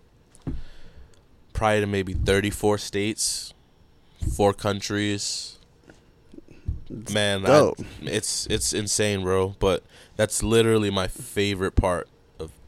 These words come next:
Speaker 1: everything that
Speaker 2: Travel.
Speaker 1: I do, is traveling. Easily. Seeing different places, eating different food, meeting different people, different walks of life. It's,
Speaker 2: Mm-hmm.
Speaker 1: it's,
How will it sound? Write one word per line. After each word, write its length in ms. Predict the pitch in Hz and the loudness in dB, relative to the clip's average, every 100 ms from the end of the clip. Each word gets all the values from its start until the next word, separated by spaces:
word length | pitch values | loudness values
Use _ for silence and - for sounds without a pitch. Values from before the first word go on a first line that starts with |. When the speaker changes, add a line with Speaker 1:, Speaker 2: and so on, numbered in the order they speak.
| - | -14
Speaker 1:
everything 640 | - 95 95 85 87 82 80 | -8 -6 -6 -8 -12 -12 -10
that 140 | 78 | -2
Speaker 2:
Travel. 440 | 117 101 95 104 | 2 4 4 0
Speaker 1:
I 360 | - - _ - | -4 -20 _ -20
do, 40 | |
is 80 | - | -18
traveling. 540 | - - - - - - _ _ _ _ _ _ _ _ _ | -14 -14 -16 -16 -20 -20 _ _ _ _ _ _ _ _ _
Easily. 460 | 120 117 98 90 87 - - - - | 0 0 0 -6 -12 -12 -12 -10 -4
Seeing 320 | - 135 123 | 2 2 4
different 280 | 120 117 113 | 0 0 -2
places, 540 | 123 113 - 107 104 | 0 0 0 -4 -4
eating 320 | - 113 113 | -4 -6 -6
different 320 | 104 107 - - | -8 -10 -10 -10
food, 400 | - 113 110 98 | -2 0 -2 -4
meeting 280 | 117 113 | -6 -6
different 320 | 104 107 104 - | -6 -8 -6 0
people, 500 | 113 107 107 104 104 - - - | 2 2 2 0 -2 -10 -18 -2
different 320 | 107 113 104 | 0 2 4
walks 260 | 101 104 104 | 6 4 2
of 60 | |
life. 340 | 98 101 98 - | 4 4 2 2
It's, 340 | 113 107 101 | 2 2 0
Speaker 2:
Mm-hmm. 80 | - | 0
Speaker 1:
it's, 440 | 101 - - - | 0 0 -2 -4